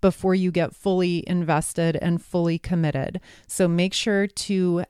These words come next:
formulate a game plan for where you're gonna s-, assemble everything and then where you're gonna store everything. And with all that said,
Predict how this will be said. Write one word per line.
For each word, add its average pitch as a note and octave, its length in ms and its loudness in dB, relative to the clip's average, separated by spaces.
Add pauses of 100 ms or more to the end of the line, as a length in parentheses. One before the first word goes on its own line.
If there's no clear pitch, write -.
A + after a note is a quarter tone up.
(100)
formulate G#3+ 640 0
a G3 60 0
game G3 280 -2
plan D#3+ 440 -2
for E3 260 0
where E3 260 2
you're G3+ 160 2
gonna G3 180 0
s-, - 240 -4
assemble G3 520 2
everything G3 600 0
and F3+ 180 0
then E3+ 160 -2
where E3+ 200 0
you're E3+ 160 -2
gonna E3 180 -2
store D#3 520 -2
everything. - 680 -8 (760)
And F#3+ 260 0
with A3+ 260 0 (140)
all F#3+ 200 2
that F3 420 -4
said, F#3 480 -2